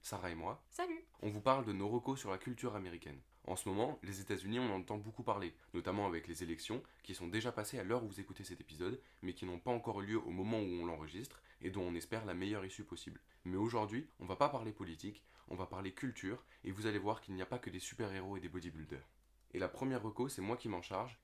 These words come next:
Speaker 1: et c'est un livre, c'est American Gods, écrit par Neil Gaiman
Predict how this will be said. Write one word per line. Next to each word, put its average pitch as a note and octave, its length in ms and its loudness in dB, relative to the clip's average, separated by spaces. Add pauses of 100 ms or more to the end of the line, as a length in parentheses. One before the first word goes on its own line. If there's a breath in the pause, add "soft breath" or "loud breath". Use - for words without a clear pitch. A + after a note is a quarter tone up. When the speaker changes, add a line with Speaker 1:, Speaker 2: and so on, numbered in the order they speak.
Speaker 1:
et G#2 60 -2
c'est B2+ 160 0
un A2 80 6
livre, G2+ 400 -2
c'est - 220 -4
American A#2+ 480 0
Gods, F2 260 0 (200)
écrit G2+ 260 -6
par F2+ 200 -2
Neil A2+ 300 2
Gaiman F#2+ 340 -2